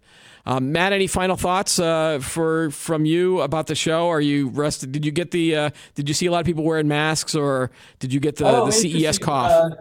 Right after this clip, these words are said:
Speaker 2: not, not very many masks.
Speaker 1: No?
Speaker 2: And
Speaker 1: Okay.
Speaker 2: I wore my mask almost ninety-five percent of the time. So,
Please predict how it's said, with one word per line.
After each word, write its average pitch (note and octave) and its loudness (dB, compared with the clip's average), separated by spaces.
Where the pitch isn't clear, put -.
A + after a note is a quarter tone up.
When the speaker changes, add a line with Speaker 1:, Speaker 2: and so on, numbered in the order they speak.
Speaker 2:
not, F#3+ 0
not F#3 -2
very F#3+ -4
many F3 -6
masks. B2+ -8
Speaker 1:
No? D3+ 0
Speaker 2:
And - 0
Speaker 1:
Okay. D3 -2
Speaker 2:
I C#3 -2
wore F#3 -4
my D#3+ -8
mask D3 -8
almost D3+ -4
ninety-five C#3 -4
percent B2+ -10
of A#2 -8
the A2+ -6
time. G#2 -10
So, A#2+ -6